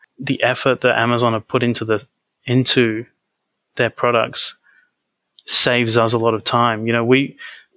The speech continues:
we don't wanna have to, you know, install servers, install software on things, because that's time we could be using to build things that our customers need.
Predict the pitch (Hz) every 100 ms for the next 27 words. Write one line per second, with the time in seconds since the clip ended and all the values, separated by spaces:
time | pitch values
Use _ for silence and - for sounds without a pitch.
0 | _ _ 139 131 135 127 117 110 113 -
1 | 120 110 107 107 123 _ _ _ _ -
2 | 113 110 123 - _ 120 - 120 110 -
3 | 110 110 113 110 107 - 123 120 120 110
4 | - 117 117 110 120 113 113 113 - -
5 | - - - _ _ - 120 113 - -
6 | 113 110 107 110 110 110 113 113 110 107
7 | 107 - 104 - 107 123 127 113 104 101
8 | - 113 107 - 113 - 123 107 - 120
9 | 123